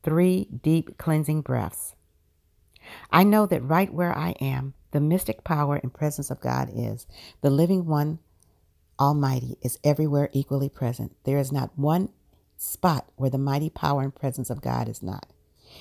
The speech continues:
It is the truth of who I am. It is the truth of who the beloved listener is. God is, I am, and all is exceedingly well. God is, and the listener is,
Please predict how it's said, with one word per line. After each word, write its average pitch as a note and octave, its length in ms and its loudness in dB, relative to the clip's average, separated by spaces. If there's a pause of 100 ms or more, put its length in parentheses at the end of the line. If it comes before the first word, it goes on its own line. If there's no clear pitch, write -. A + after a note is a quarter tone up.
(160)
It F3+ 100 6
is E3+ 160 4
the D#3 100 -6
truth - 300 -2
of D#3+ 120 -2
who D#3+ 180 0
I C#3+ 160 0
am. A2+ 460 -6 (260)
It F3+ 100 6
is F3 140 4
the E3 80 -2
truth F#3+ 340 -2
of - 140 -4
who E3 160 0
the C#3+ 100 0
beloved C#3+ 400 0
listener C#3 420 -4
is. - 360 -8 (440)
God E3+ 320 6
is, D3 400 0
I D3+ 180 -2
am, C3 420 -4
and C#3 180 -2
all D3 200 0
is C#3 120 -4
exceedingly C3 560 -4
well. A#2+ 400 -6 (360)
God E3 380 4
is, C3+ 260 0
and B2 180 -4
the C3+ 100 -4
listener D3 400 -2
is, A#2+ 320 -4